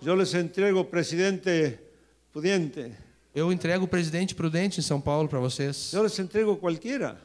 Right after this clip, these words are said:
Speaker 2: "Eu entrego qualquer,
Speaker 1: Cualquier sitio.
Speaker 2: qualquer lugar."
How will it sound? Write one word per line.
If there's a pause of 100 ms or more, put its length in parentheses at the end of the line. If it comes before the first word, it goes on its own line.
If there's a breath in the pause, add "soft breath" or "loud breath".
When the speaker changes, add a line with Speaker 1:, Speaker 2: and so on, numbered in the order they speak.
(160)
Speaker 2:
"Eu
entrego (640)
qualquer,
Speaker 1:
Cualquier
sitio.
Speaker 2:
qualquer
lugar."